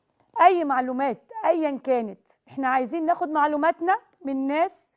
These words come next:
المتخصصين في أي حاجة. يعني أنت هتاخد معلومات عن الصحة يبقى من دكتور، ماشي؟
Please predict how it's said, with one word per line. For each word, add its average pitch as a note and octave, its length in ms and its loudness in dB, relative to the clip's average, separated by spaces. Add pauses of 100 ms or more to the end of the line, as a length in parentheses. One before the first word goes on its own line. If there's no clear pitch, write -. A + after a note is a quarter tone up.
(500)
المتخصصين C#4+ 960 -4 (580)
في - 180 -2
أي F4 200 4
حاجة. G#3 340 -8 (380)
يعني C#4+ 240 2
أنت F4+ 160 -4
هتاخد D#4+ 580 -2
معلومات C#4 720 -2
عن C#4 280 -2
الصحة E4+ 560 0
يبقى C4+ 200 0
من C4 140 -6
دكتور، B3 460 -6 (960)
ماشي؟ B3+ 240 -12